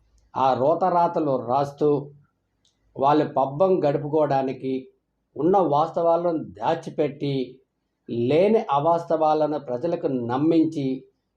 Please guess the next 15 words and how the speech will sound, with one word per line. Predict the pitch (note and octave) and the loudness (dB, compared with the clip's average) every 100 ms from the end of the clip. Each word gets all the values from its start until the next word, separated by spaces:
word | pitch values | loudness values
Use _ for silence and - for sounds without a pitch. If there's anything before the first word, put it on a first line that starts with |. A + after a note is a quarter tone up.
| - | -2
తప్పుదోవ | D3+ D#3 G#3+ G#3+ G#3 F3+ | -2 0 2 4 4 2
పట్టించడంలో | D3+ C#3 D#3+ D#3+ D3 C#3+ C#3+ C#3 A2+ - _ _ _ - | -2 -4 -4 -4 -2 0 2 2 0 -4 _ _ _ -6
ఆ | C3+ C3 | -2 -2
ఎల్లో | B2+ C#3+ F3+ G3 | -4 -2 0 0
పత్రికలు | - D#3+ D3+ D#3+ D3 | 0 -4 -6 -4 -4
కీలక | C#3+ - F#3 G#3 G#3 | -6 -2 0 2 0
పాత్ర | F#3 D#3+ D#3 D#3+ | 0 0 0 -2
పోషిస్తున్నాయి | D#3+ D3+ D#3 E3 - D#3+ D3 C#3 C3 | -2 -2 -2 -6 -4 -2 0 2 0
అనేది | C#3+ D3 B2 A2 - - _ _ _ | 2 0 0 -4 -8 -20 _ _ _
నా | G#2+ B2 C#3 D#3 C3 G#2+ - _ - | -2 2 4 4 2 -2 -12 _ -14
దృఢమైన | G#2+ G#2+ D#3+ G3 G3 F#3+ F3+ C3+ - _ _ _ - | -8 0 2 4 4 4 2 0 -4 _ _ _ -12
విశ్వాసం, | C#3+ C#3+ F3 F3 E3+ G3+ F#3+ C#3 | -10 0 4 4 2 0 0 0
నమ్మకం | D#3+ F#3+ F#3 F#3 E3 | 0 0 2 2 4
కూడా | D#3+ F3+ | 4 4
అని | E3+ D#3+ D#3+ | 2 0 -4